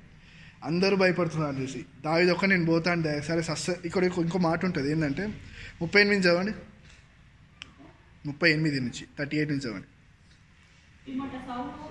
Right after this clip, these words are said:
Speaker 2: తన యుద్ధ వస్త్రములను దావీదునకు ధరింపచేసి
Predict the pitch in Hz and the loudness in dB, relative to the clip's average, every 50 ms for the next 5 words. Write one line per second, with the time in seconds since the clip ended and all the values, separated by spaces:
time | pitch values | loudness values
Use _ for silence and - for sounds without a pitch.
0 | - - 262 247 247 240 226 220 269 277 285 294 294 294 294 294 294 277 277 262 | -16 -14 -12 -10 -8 -8 -10 -10 -12 -12 -12 -12 -12 -12 -12 -12 -10 -10 -10 -8
1 | 254 254 262 269 254 - - 220 214 220 220 254 277 269 277 277 277 262 262 226 | -8 -8 -10 -10 -14 -16 -14 -10 -8 -8 -6 -6 -8 -8 -8 -8 -10 -10 -12 -14
2 | 214 220 233 254 262 254 262 262 226 226 - - 233 233 254 | -12 -12 -12 -12 -12 -12 -12 -12 -12 -12 -14 -14 -14 -14 -14